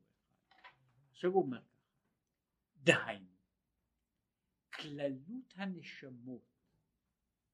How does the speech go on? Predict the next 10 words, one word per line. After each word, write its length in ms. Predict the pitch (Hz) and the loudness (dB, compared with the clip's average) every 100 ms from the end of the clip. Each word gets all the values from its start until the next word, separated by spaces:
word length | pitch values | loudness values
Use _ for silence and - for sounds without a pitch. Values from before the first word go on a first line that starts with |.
| _ _ | _ _
עד 240 | 208 202 185 | 12 12 12
סוף 460 | - - 202 196 - - | 6 8 8 6 0 -20
כל 120 | 151 151 | -20 -20
הדורות. 280 | 139 113 110 - _ _ _ _ _ _ _ _ _ _ | -20 -20 -20 -20 _ _ _ _ _ _ _ _ _ _
זאת 100 | _ | _
אומרת, 240 | 147 139 - | -10 -10 6
האמירה 800 | 156 165 185 160 143 123 170 247 | 10 12 10 8 2 6 12 12
הזו 360 | 165 120 165 - | 12 8 -2 -2
של 200 | - 117 | -10 -20
השבטים, 640 | - - 107 - - 175 | -16 -16 -16 -12 0 0